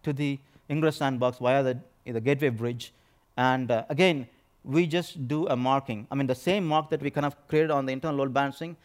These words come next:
the same mark is, uh, the, this, that is exactly the same mark that is used. The, the, the mark value is actually the same value. And instead of matching based on the published, uh, wip, we basically ma-, match based on the published port. That's the only difference,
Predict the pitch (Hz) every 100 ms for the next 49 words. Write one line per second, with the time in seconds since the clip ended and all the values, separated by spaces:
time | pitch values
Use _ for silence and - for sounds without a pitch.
0 | _ - 123 - 175 170 147 147 147 -
1 | - 127 131 135 - - _ _ _ _
2 | _ - 143 156 156 147 170 165 160 -
3 | 160 143 143 127 120 117 117 120 107 117
4 | 120 143 156 151 131 156 147 127 131 143
5 | 120 - 143 131 123 123 151 160 _ _
6 | _ - 135 135 143 _ 156 175 180 143
7 | - _ _ _ - 131 156 185 175 139
8 | 160 143 120 156 170 - - 123 196 -
9 | _ _ _ _ 139 143 147 147 147 131
10 | 135 131 139 139 123 127 113 110 110 113
11 | - 87 - - 131 135 143 143 127 120
12 | 107 -